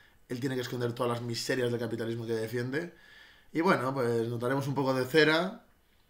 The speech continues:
No nos llevamos mal, o sea, ideológicamente sí, pero es, es un tío respetuoso, por lo menos conmigo, respetuoso.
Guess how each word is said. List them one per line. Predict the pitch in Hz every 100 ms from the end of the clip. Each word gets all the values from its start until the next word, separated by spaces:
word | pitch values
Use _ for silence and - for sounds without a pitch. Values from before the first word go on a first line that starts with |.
| - -
No | 143
nos | 180 139
llevamos | 139 135 127 123
mal, | 135 123 151 - -
o |
sea, | 143 120 113
ideológicamente | 113 123 123 123 120
sí, | 117 147 147 120
pero | 117 113 117
es, | 117 127
es |
un | 131 120
tío | 120 120 117 113
respetuoso, | 113 120 123 - 120 120
por | 120
lo |
menos | 131 135
conmigo, | 123 117 127 139
respetuoso. | 120 120 117 117 123 135 156 160 175